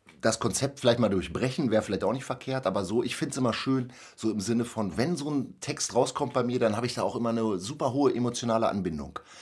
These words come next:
Das ist dann so, „Oh geil, das ist eine super Idee, plopp, da eine“, und dann kann ich das so runterschreiben und dann kommt das auch so, so von, von, aus Bauch und Herz, ne, irgendwie so.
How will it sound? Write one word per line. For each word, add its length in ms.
Das 180
ist 180
dann 140
so, 340
„Oh 160
geil, 240
das 120
ist 60
eine 80
super 220
Idee, 340
plopp, 380
da 100
eine“, 240
und 120
dann 80
kann 140
ich 60
das 120
so 80
runterschreiben 600
und 60
dann 140
kommt 200
das 140
auch 160
so, 420
so 640
von, 680
von, 280
aus 240
Bauch 300
und 160
Herz, 460
ne, 260
irgendwie 340
so. 320